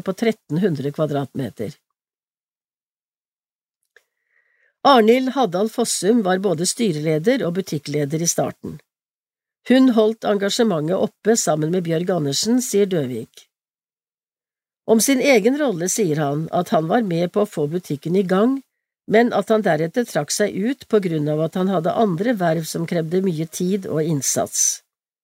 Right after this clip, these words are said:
Men det gikk ikke lang tid før han var tilbake i styret, som styreleder fra tjue seksten.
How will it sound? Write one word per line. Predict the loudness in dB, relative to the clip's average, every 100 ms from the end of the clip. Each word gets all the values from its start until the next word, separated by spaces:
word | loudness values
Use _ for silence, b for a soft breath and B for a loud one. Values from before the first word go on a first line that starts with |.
| _ _ _ _ _
Men | 4 4 2
det | 0
gikk | -2 -4 -6
ikke | -4
lang | 0 0 0
tid | -2 -4 -4
før | -2 -2 -2
han | -2
var | -2
tilbake | -2 -2 -2 -2 -4 -4
i | -4
styret, | -2 0 0 -4 -6
som | -2 0 0
styreleder | -2 0 0 0 -2 0 0 -2
fra | -4 -4
tjue | -2 -4 -6 -4
seksten. | -2 -4 -6 -10 -12